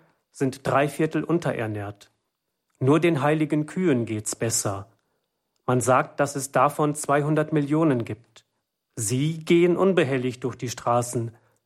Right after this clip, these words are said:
halten den Verkehr auf, fressen die Gemüseläden leer, dürfen nicht weggejagt und nicht geschlachtet werden. Und das Volk krepiert vor Hunger. Für die Kühe gibt es Altersheime,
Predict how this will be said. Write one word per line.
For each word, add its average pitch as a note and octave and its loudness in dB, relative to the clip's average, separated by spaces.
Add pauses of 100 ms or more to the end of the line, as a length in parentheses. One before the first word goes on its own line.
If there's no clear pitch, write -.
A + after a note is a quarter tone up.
(160)
halten C#3+ 2
den C3+ 2
Verkehr D3+ 0
auf, D3+ 0 (480)
fressen C#3+ -2
die C3+ -2
Gemüseläden D3+ 2
leer, C#3+ 2 (580)
dürfen D#3+ 2
nicht C#3 -2
weggejagt D3 0
und D3 -2
nicht D#3+ -2
geschlachtet D3 0
werden. G#2+ -6 (1120)
Und B2 -4
das A#2+ 0
Volk C3+ 0 (680)
krepiert E3 0
vor D3+ 2
Hunger. A#2 -2 (880)
Für D3 -2
die C#3+ 0
Kühe G#3 4
gibt - -6
es F#3+ -2
Altersheime, A#2+ -2